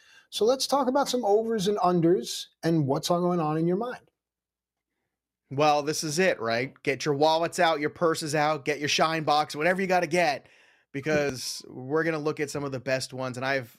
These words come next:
Speaker 2: done all the homework for everybody. This is what I've done. I sat there all day on Friday looking through all of these, and these are the consensus betting lines from betting pros dot com, which is great. It's a site where you can go,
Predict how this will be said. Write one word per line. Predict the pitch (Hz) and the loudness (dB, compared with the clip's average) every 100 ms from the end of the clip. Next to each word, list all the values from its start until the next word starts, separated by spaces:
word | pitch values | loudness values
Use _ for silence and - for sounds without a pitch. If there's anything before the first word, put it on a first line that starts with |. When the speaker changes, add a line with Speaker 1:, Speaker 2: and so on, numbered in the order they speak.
| 135 | -8
Speaker 2:
done | 151 | -4
all | 160 | -2
the | 147 | -2
homework | 165 151 139 | -2 -6 -6
for | 151 156 | -8 -6
everybody. | 117 110 - - _ - | -8 -12 -14 -18 _ -18
This | 123 | -14
is | 131 | -6
what | 135 | -4
I've | 131 | -2
done. | 156 131 95 _ _ _ _ | -2 -4 -6 _ _ _ _
I | 131 | -14
sat | - - 143 143 139 | -8 -2 2 0 0
there | 147 143 139 139 - _ _ _ | -2 0 0 -4 -8 _ _ _
all | 120 131 147 127 | -2 0 0 -2
day | 139 135 139 135 131 | -2 0 0 -2 -4
on | 123 131 | -8 -12
Friday | - 131 131 131 131 | -2 2 2 0 -2
looking | 113 120 131 139 | -6 -10 -8 -10
through | 123 135 131 | -10 -6 -2
all | 127 | -2
of | 127 | -4
these, | 127 127 117 | -6 -8 -8
and | 120 | -6
these | 160 160 | -6 -6
are | |
the | 160 | -6
consensus | - 143 - 151 143 131 | -6 -6 -4 -4 -4 -8
betting | 131 139 139 | -6 -4 -4
lines | 135 139 143 - _ _ - | -4 -4 -4 -10 _ _ -12
from | 127 | -8
betting | 127 127 135 | -4 -2 -4
pros | 135 135 131 | -2 -4 -2
dot | 123 - | -4 -2
com, | 135 131 120 | -4 -2 -4
which | 117 | -6
is | 120 113 | -8 -6
great. | 143 139 110 | -2 -2 -2
It's | 113 | -10
a | |
site | 113 151 143 | -4 0 0
where | 147 | -2
you | 131 | -4
can | 123 117 | -6 -8
go, | 139 151 151 147 | -2 0 0 0